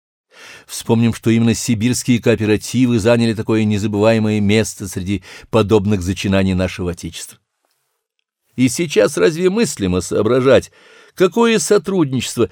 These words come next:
без этой сознательной кооперации? Тем, кто хочет строить, можно думать лишь в оценках трудовой единицы. Всякие другие ценности,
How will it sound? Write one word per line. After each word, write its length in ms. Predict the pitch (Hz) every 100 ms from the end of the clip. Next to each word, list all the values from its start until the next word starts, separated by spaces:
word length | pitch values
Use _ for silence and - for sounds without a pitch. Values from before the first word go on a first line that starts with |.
| - -
без 240 | 156 135
этой 240 | 147 143
сознательной 640 | 120 131 107 127 120 107 107
кооперации? 680 | 110 104 95 85 - - - _ _ - _ _ _ _
Тем, 280 | - 143 127
кто 220 | - 117
хочет 360 | - 107 120 -
строить, 680 | - 196 170 90 - - _ _ _ _
можно 300 | - 92 90
думать 280 | 90 95 92
лишь 220 | 98 -
в 80 | 98
оценках 520 | 95 - 104 98 98
трудовой 440 | - 101 98 104 98
единицы. 800 | 101 92 101 101 92 - 92 - - -
Всякие 360 | - 175 151 208
другие 460 | 208 214 240 156 87
ценности, 680 | - 95 85 85 - 90